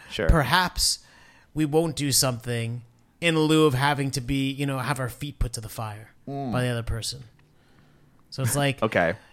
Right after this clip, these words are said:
Speaker 2: visibility, I guess.
Speaker 1: Yeah, it's like putting your underwear up. No, I don't know what I was thinking.
Speaker 2: <laughs>
Speaker 1: I don't have nothing there. I'm sorry. All right. Well,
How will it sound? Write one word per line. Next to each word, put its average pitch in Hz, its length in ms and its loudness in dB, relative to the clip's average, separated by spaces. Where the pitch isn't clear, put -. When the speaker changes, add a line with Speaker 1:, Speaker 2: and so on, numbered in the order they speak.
Speaker 2:
visibility, 131 840 0
I 117 120 -6
guess. 110 280 -8
Speaker 1:
Yeah, 101 160 6
it's - 100 0
like 107 180 4
putting 110 200 2
your 98 140 2
underwear 98 340 2
up. 90 300 0
No, 76 280 -2
I 98 80 -6
don't 90 80 -2
know 85 60 -2
what 82 60 0
I 80 40 -2
was 76 100 -8
thinking. 73 240 -4
Speaker 2:
<laughs> 165 340 0
Speaker 1:
I 85 60 -2
don't 82 100 0
have 82 140 -4
nothing 76 260 -6
there. 71 140 -6
I'm 78 100 -10
sorry. 71 340 -6
All 139 60 10
right. 135 260 10
Well, 123 320 4